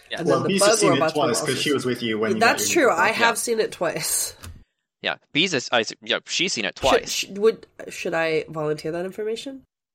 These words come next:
Speaker 4: Yeah, I mean, so they keep showing up around us. I don't know, maybe it's the missions we've seen that we just happen to see things that they want information from. I, I'd love to have some kind of empirical test or something done to figure out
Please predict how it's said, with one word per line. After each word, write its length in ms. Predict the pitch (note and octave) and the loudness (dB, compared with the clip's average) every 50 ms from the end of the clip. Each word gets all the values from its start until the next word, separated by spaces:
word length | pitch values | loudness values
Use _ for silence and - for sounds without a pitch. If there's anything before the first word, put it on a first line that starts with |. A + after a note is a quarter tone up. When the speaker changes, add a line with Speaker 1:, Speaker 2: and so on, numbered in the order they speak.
| _ _ _ _ | _ _ _ _
Speaker 4:
Yeah, 100 | A2 - - | -14 -6 -4
I 80 | A2 A#2+ | -2 0
mean, 120 | B2+ A#2 | 0 0
so 100 | - C#3+ | 0 0
they 100 | C3+ C3+ | -2 0
keep 200 | - - F#3+ - | -2 -4 -4 -4
showing 360 | - - - C#3+ C#3 C3 A#2 A#2 | -2 0 2 4 4 4 4 2
up 140 | A2 - - | 0 2 2
around 340 | F#2+ F2+ F#2+ G#2 F#2+ D#2+ - | 0 0 0 0 -2 -2 -6
us. 280 | F2 E2+ - - - - | -8 -8 -10 -12 -10 -2
I 100 | - A2 | 0 2
don't 120 | A#2 C3 A#2+ | 2 2 2
know, 140 | B2+ B2 A2+ | 2 0 2
maybe 280 | A2+ A2+ A2+ A#2 A#2 | 2 0 2 2 2
it's 160 | A2 - - | 0 0 -2
the 120 | - - E2 | -8 -10 -10
missions 400 | E2 F#2 G2+ G#2 - F3+ E3+ E3+ | -6 -4 -4 -4 -4 -6 -6 -6
we've 180 | F#3 F#3+ F3 | -6 -6 -6
seen 340 | - - G3 G3 G3+ G3+ F#3+ | -6 -6 -4 -4 -6 -4 -4
that 120 | E3+ D3 A#2+ | -4 -4 -4
we 80 | D3+ | -4
just 140 | C#3+ D3+ - | -6 -6 -2
happen 300 | - C#3+ C#3+ - E3 D#3 | 0 0 0 0 -2 -2
to 180 | D3+ D3+ D3+ D3+ - _ _ _ _ _ _ _ _ _ _ _ _ _ _ _ _ _ | 0 0 -2 -2 -6 _ _ _ _ _ _ _ _ _ _ _ _ _ _ _ _ _
see 260 | - - - - C#3 C#3+ | -10 -6 -2 -2 -2 0
things 220 | - D#3+ D#3 C#3+ | 0 -2 -2 -2
that 100 | D3+ D3 | -2 0
they 120 | - C#3 C3+ | 0 -2 -2
want 320 | A#2+ A#2+ A#2+ C#3+ E3+ F3 - | 0 0 0 0 0 -2 -4
information 560 | D3 C#3+ - D3 C3 B2 C#3+ D3+ - F3 E3+ | -8 -8 -6 -4 -2 -2 -2 -2 -4 -8 -6
from. 280 | - F#3 F#3+ F3+ F3 - | -4 -4 -4 -4 -6 -6
I, 260 | - G2+ G3+ A3 G#3+ - _ _ _ _ _ _ _ _ _ _ _ _ _ _ _ _ _ _ _ _ _ _ _ _ _ _ - | -4 -2 -2 -2 -4 -6 _ _ _ _ _ _ _ _ _ _ _ _ _ _ _ _ _ _ _ _ _ _ _ _ _ _ -4
I'd 160 | A2+ A2+ A#2 | -4 0 2
love 180 | C3 D3+ D#3 - | 2 2 2 2
to 180 | - B2+ G#2+ - _ _ _ _ _ _ _ | -2 -2 -2 -4 _ _ _ _ _ _ _
have 160 | - C3+ A#2+ | -4 -4 -4
some 120 | - C#3 B2+ | -4 -10 -6
kind 200 | - A#2+ A2 A2+ | -2 0 0 0
of 80 | A2 | -2
empirical 480 | A2+ - - - C3+ B2+ B2+ - A2 - | -4 -8 -4 -2 0 0 0 0 -4 -6
test 360 | - - - A2+ A#2+ - - | -6 -2 -2 0 0 0 -2
or 80 | G#2 F#2+ | -4 -4
something 360 | - F#2+ F#2 - - F#2 F2+ | -4 -6 -8 -6 -10 -10 -4
done 240 | E2+ F#2 F2+ F2 E2+ | -4 -4 -4 -4 -6
to 100 | - G2 | -12 -12
figure 280 | - G#2+ G2 F#2+ F#2 | -8 -6 -2 0 0
out 220 | F#2+ F#2 F2 F#2 | 2 2 0 0